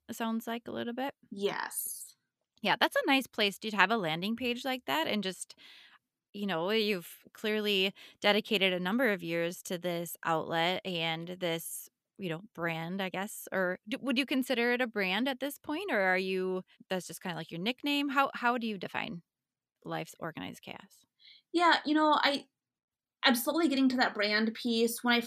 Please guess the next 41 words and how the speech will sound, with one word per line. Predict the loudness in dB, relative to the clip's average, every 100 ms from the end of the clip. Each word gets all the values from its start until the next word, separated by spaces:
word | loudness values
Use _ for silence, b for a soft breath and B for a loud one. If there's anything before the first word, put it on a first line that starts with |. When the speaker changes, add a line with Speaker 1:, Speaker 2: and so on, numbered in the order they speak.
| 0
Speaker 2:
first | 2 4 2
started | 0 0 2 4
out, | 6 6 2 -6 -10 _ _ 2
gosh, | 2 2 0
I | 2
don't | 4
remember | 4 2 0
what | -2 0
my | 2 2 -2 -8 -6
initial | -4 -2 -2 -2 -2 -6 -8
handle | -2 2 2
was | 2 -2
on | -4
Instagram, | -6 -6 -6 -4 -2 -2 -6 B B B _
but | 6 8 6
it | 4
was | 2
something | 0 0
with | 0 -2
plans. | -6 -2 2 2 0 -4 -6 -12 -4
I | 2
think | 4
it |
was | 4
just | 0 2
Jody | 4 6 4
Plans | -4 -6 -6 -6
or | -6
something | -8 -6 -2
along | -2 -2
those | -4 -4 0
lines. | 0 2 -2 -6 B B B B 4
And | 6 4 4
I | 4
wanted | 6 6 6 2
to | 0
branch | 0 2 2
out | 2 2
more | 0 0 0
than | -2
just | -6 -10